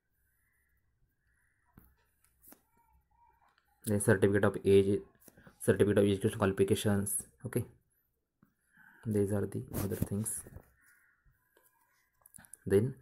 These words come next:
last date for the submission, twenty-seventh of October twenty twenty. Okay,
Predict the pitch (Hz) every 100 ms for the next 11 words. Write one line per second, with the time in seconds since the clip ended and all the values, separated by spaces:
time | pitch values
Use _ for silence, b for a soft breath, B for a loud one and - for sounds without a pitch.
0 | b b b 117 120 120 117 113 107 110
1 | 104 104 101 110 113 107 104 107 113 104
2 | 104 - _ - 101 - 98 131 190 -
3 | _ _ _ - 104 95 95 85 80 -
4 | - 113 117